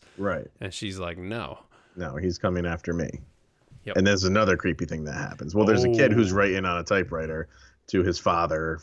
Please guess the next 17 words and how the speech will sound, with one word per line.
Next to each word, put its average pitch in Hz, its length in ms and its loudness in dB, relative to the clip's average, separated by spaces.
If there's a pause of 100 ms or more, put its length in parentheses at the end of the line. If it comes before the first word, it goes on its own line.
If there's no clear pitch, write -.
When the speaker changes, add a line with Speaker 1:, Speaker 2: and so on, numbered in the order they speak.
Speaker 1:
for 82 280 -4
if 80 120 -6
he 85 80 -2
ever 80 260 -4 (200)
sees 80 280 -2
him. 80 100 -4
I 92 120 2
don't 85 160 2
know. - 40 -6
I 87 80 0
can't 85 200 -2
remember 80 160 -4
what, 80 120 0
Speaker 2:
Yeah. 85 120 -8
Speaker 1:
what 80 140 -2
he 78 40 -2
did, 76 240 -4